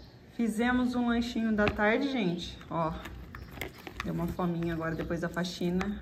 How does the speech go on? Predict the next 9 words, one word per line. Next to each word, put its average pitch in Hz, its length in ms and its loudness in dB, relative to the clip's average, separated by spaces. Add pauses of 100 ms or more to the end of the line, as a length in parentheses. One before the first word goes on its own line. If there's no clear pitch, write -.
Aí 175 320 0
eu 185 80 0
fiz - 500 -4
tirinhas 202 540 2
de 165 480 0 (800)
torresmo. 185 840 0 (420)
Olha 175 280 2
essa 214 440 2 (680)
casca. - 500 -2